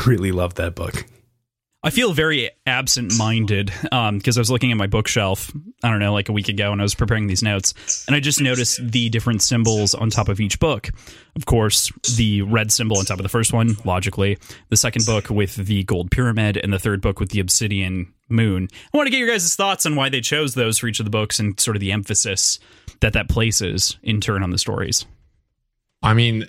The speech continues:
Speaker 3: definitely for Morningstar, the obsidian, uh, half moon or whatever.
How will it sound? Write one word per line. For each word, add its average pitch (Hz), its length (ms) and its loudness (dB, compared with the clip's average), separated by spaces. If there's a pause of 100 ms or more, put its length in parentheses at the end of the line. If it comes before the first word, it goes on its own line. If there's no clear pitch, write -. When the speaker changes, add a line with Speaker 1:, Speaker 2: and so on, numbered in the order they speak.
(120)
Speaker 3:
definitely 139 400 2
for 120 160 0
Morningstar, 95 840 2 (400)
the 107 100 4
obsidian, 95 880 0 (260)
uh, 90 540 0 (840)
half 95 220 0
moon 98 260 2
or 92 80 -2
whatever. 87 520 -2